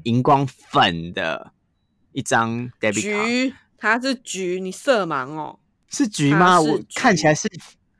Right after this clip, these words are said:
Speaker 1: 是荧光粉。
Speaker 2: 我们要不要在我们的 po 文底下办投票，到底是橘还是粉？
Speaker 1: 好啊，好啊，我们在下面留言啊，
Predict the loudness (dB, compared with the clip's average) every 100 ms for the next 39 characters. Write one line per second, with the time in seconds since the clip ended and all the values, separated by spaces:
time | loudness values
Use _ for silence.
0 | _ _ _ -4 2 2 4 2 2 0
1 | 0 0 -4 -18 -20 _ -8 0 4 4
2 | 4 4 2 2 -2 -2 -2 -2 0 -2
3 | -6 -6 0 2 0 -2 -4 -4 -8 -8
4 | -6 -6 -4 -4 -2 -4 -10 -10 -10 -8
5 | -4 2 6 6 6 6 6 6 6 6
6 | 2 -2 -2 0 2 0 0 0 0 0
7 | 0